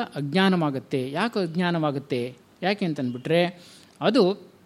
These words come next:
ಅವಿದ್ಯಾ ಪ್ರಪಂಚಕ್ಕೆ ಸೇರಿರ್ತಕ್ಕಂಥದ್ದು.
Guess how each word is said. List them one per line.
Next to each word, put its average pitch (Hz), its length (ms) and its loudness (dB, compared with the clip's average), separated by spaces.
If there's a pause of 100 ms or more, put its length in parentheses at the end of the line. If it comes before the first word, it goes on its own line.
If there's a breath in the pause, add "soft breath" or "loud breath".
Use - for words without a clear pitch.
(1700 loud breath)
ಅವಿದ್ಯಾ 220 500 4
ಪ್ರಪಂಚಕ್ಕೆ 220 560 0
ಸೇರಿರ್ತಕ್ಕಂಥದ್ದು. 143 1000 -2